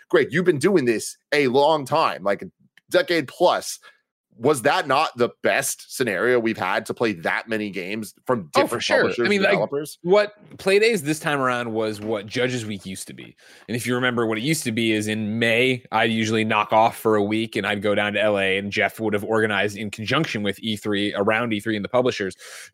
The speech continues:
Speaker 2: a bunch of different publishers who would then show us their games that we would then be the judges for, for E three awards. And the idea usually was there that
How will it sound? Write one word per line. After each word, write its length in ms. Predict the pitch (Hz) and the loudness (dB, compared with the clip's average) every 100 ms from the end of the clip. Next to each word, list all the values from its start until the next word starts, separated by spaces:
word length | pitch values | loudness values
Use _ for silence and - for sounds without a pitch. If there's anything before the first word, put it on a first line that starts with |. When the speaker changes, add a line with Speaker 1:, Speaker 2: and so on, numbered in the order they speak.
| - | 2
Speaker 2:
a 180 | 120 | 4
bunch 200 | 113 131 | 4 0
of 40 | 127 | 0
different 240 | 123 123 | -2 0
publishers 400 | 123 120 131 117 | 0 2 2 0
who 120 | 123 | 2
would 100 | 113 | 0
then 160 | 104 104 | 0 -2
show 320 | - 123 110 | 0 2 2
us 160 | 104 - | 2 0
their 220 | 117 110 | 0 0
games 380 | 110 101 101 - | 0 -2 -4 -4
that 120 | 90 | -4
we 140 | 104 | -2
would 180 | 101 101 | 0 0
then 220 | 98 98 | -2 -4
be 160 | 92 92 | -6 -6
the 100 | 98 | -4
judges 420 | 101 110 104 101 | 0 2 2 0
for, 280 | - 101 95 | -4 -2 -2
for 160 | - - | -4 -8
E 140 | 113 | -8
three 220 | 104 107 | -6 -4
awards. 580 | 92 98 107 95 82 98 | -2 -2 0 -2 -4 -8
And 160 | 92 98 - - - _ - | -10 -10 -18 -20 -20 _ -2
the 160 | 131 | 2
idea 440 | 123 120 156 180 139 | 2 2 6 6 6
usually 360 | 135 165 135 120 | 4 4 4 4
was 260 | 120 120 | 4 4
there 160 | 117 113 | 4 4
that 240 | 104 101 | 4 2